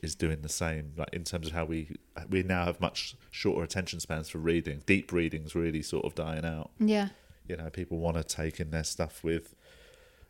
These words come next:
Speaker 1: almost, people wanna read stuff now that's almost got links to other things.
Speaker 2: Yeah.
Speaker 1: So if you're reading a news article,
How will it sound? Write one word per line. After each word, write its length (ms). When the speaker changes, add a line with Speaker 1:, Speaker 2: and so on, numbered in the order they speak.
Speaker 1:
almost, 360
people 220
wanna 180
read 320
stuff 280
now 300
that's 240
almost 340
got 240
links 520
to 180
other 180
things. 480
Speaker 2:
Yeah. 360
Speaker 1:
So 160
if 100
you're 80
reading 240
a 60
news 320
article, 580